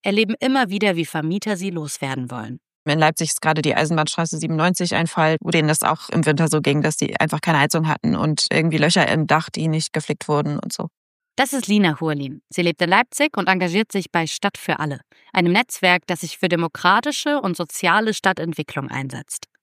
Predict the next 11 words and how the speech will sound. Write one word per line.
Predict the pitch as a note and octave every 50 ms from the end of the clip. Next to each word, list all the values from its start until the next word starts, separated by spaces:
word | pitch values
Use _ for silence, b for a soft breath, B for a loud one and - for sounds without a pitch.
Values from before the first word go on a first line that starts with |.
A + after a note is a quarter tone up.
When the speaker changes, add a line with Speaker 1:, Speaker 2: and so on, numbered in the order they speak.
| _ _ _ _ _ _ _ _ _ _ _ _ _ -
Speaker 1:
Lina | G3 G3 G3 F3+ E3+ D#3
Hurlin | G#3+ C4+ D4+ C4+ G#3 G3 G#3
beschäftigt | F#3 F#3+ - C#4 C#4 - C#4 B3+ -
sich | - A#3+ -
seit | - G#3+ G3 -
zweitausenddreizehn | - C#4 D4+ - D4 A#3 F3 F3 D3 F3 D3+ D#3 E3 G#3 A#3+ - - - D#3 D#3 E3
intensiver | - - E3 - D#3+ D#3+ D#3+ E3 G3 G#3+ A3+ G#3 A3 G3
mit | F3 D#3
dem | E3 D#3+
Thema | D3+ - E3 D#3 D#3 D3+ C#3
Wohnen. | D3 C#3+ C#3+ C#3+ B2 C#3 E3+